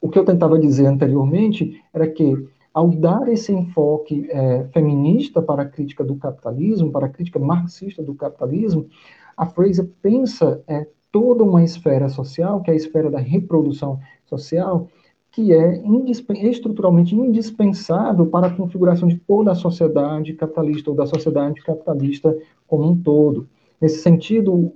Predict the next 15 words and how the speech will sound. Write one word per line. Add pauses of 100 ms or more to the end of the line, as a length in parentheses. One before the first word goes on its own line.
(100)
o
gênero, (520)
ah, (100)
e,
e (160)
todas
as
implicações
materiais (400)
e
simbólicas,
eh,
do
gênero, (360)
eh,